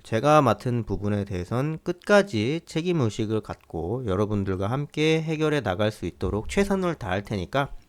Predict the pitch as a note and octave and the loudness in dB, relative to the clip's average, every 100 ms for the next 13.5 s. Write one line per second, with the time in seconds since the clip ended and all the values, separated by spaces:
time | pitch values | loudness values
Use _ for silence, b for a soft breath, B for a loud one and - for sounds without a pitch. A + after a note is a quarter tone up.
0 | b b b b b - G#2+ D#3+ G3 F3+ | b b b b b 0 4 6 6 4
1 | E3 - E3+ D#3 C3 C3 A#2+ A2+ F#2 G2 | 2 0 -2 -2 0 0 0 0 -2 -2
2 | G2 F2 F2 G#2 G2 E2 - C#3+ D#3+ - | -2 -4 -6 -2 -2 -4 -2 -2 -4 -10
3 | - - _ _ _ _ _ b b b | -20 -20 _ _ _ _ _ b b b
4 | b - - - C3 D3 D3 D3 C3 A#2+ | b -20 -18 -6 -4 0 2 2 4 2
5 | B2 A2+ B2+ C#3 B2 G#2 G#2 A2 E2 - | 4 2 2 2 0 0 2 0 -4 -12
6 | - B B B B B - A#2 F#3+ G3 | -18 B B B B B 2 4 4 6
7 | - F#3 F3 E3 D#3+ D#3 D3+ C#3+ A2+ A2+ | 6 8 6 6 4 2 0 0 2 2
8 | A2+ G2 G#2+ A2+ G#2+ - A#2+ E3 D#3+ C3+ | 0 0 0 0 -2 2 6 6 6 4
9 | B2 A#2 A2+ A#2+ B2+ A2 F2+ F#2+ F#2 E2+ | 2 2 2 0 2 2 2 0 0 0
10 | - - _ - E2 E2 D3+ E3 C#3 B2 | -4 -12 _ -8 -8 -4 0 0 0 -2
11 | G#2+ D#2+ D#2+ G#2+ F2+ A#2 C3+ C3+ F3 E3 | -2 -4 -2 -2 -2 2 2 4 4 10
12 | - A2+ C3 B2+ A2+ G2+ F#2 - - C3+ | 10 12 6 2 -2 0 -2 -4 -2 -2
13 | - E2 C#2+ - | -2 -6 -6 -12